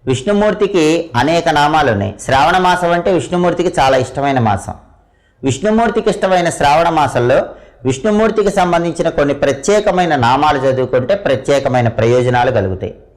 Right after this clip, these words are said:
ఆ నామాలు, ఆ ప్రయోజనాలు ఏంటంటే, ఈ మాసంలో వీలైనప్పుడల్లా రామనామం చెప్తే మంచి పేరు ప్రతిష్టలు లభిస్తాయి. మీకు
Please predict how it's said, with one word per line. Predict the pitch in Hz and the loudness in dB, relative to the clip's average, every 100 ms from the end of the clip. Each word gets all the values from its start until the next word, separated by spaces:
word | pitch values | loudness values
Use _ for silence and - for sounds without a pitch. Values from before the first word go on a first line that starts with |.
| _ _ _ _ - | _ _ _ _ -4
ఆ | 107 110 | 0 2
నామాలు, | 143 180 190 196 196 | 2 2 2 4 2
ఆ | - | 2
ప్రయోజనాలు | 147 160 165 156 147 120 | 2 2 2 0 2 2
ఏంటంటే, | 107 101 98 139 208 - - - _ - | 0 -2 0 0 -2 -6 -20 -20 _ 0
ఈ | 151 156 | 2 2
మాసంలో | 170 185 220 208 175 170 175 131 | 2 2 2 4 4 4 2 2
వీలైనప్పుడల్లా | 165 190 190 185 180 175 180 180 143 | 2 4 2 2 2 2 2 2 2
రామనామం | 160 208 220 208 190 180 143 | 2 2 2 2 2 0 0
చెప్తే | 135 - 123 127 131 - 123 | -2 0 2 4 2 0 0
మంచి | 160 185 - 208 165 | 0 0 0 0 2
పేరు | 175 196 202 | 4 2 2
ప్రతిష్టలు | 160 147 127 - 123 135 | -2 -2 -4 -2 0 2
లభిస్తాయి. | 117 107 107 - 98 98 98 92 - - - | 0 -2 -4 -2 -2 -2 -4 -6 -12 -20 -4
మీకు | 120 135 | -2 0